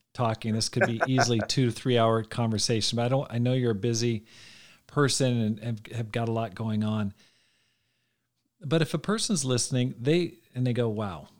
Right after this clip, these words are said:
Speaker 1: that person's making a difference. They're turning around their church. They're, they're seeing things happen." I mean, it's inspiring, Robert. It's abs-, I totally respect the work that you're doing, and I, I hope we can keep in touch going forward. What advice would you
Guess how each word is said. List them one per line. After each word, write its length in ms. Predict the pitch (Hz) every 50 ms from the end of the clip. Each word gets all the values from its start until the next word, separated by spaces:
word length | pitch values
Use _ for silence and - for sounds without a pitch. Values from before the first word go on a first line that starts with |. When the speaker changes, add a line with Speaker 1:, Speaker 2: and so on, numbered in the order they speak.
| _ _ _ _ _ _ _ -
Speaker 1:
that 180 | - 123 135 135
person's 340 | - 143 131 - - 120 107
making 360 | 104 113 107 104 - 110 104
a 40 | 101
difference. 440 | 92 101 98 - - 104 101 98 -
They're 100 | 104 92
turning 400 | - - - 123 123 123 127 120
around 240 | 117 113 110 107
their 100 | 104 101
church. 440 | 95 - - - 104 98 95 95 - - -
They're, 260 | - 101 98 98 92 - _
they're 140 | - 107 104
seeing 400 | - - - 127 123 120 120 117
things 300 | - - 117 107 104 -
happen." 400 | - - 104 101 101 - 107 104
I 80 | 107
mean, 180 | 113 120 147 170
it's 220 | - 147 151 147 -
inspiring, 640 | 139 117 107 - - - 101 95 90 85 82 85
Robert. 320 | 85 87 87 92 95 90 -
It's 200 | - - - - - -
abs-, 300 | 107 113 113 107 - -
I 160 | - - 107 104
totally 360 | - - - 123 127 120 117
respect 440 | 110 101 - - - 117 107 104 -
the 80 | 107
work 240 | 101 104 104 104 -
that 120 | - 98
you're 120 | 95 98 98
doing, 420 | 92 98 101 101 98 98 98 98
and 100 | 98 98
I, 100 | 101 98 -
I 80 | 101 104
hope 200 | 98 101 110 -
we 80 | - 110
can 180 | 104 - 101 87
keep 240 | - - 107 -
in 100 | - 90
touch 360 | 87 - - 110 101 - - -
going 240 | - 101 101 98
forward. 540 | 98 - - 113 107 104 104 98 95 87 - _ _ _ _ _ _ _ _ _ _ _ _ _ _ _
What 220 | - 123 156 180 220
advice 500 | 247 208 165 - 127 127 123 120 - -
would 200 | 131 117 - 127
you 160 | 117 113 -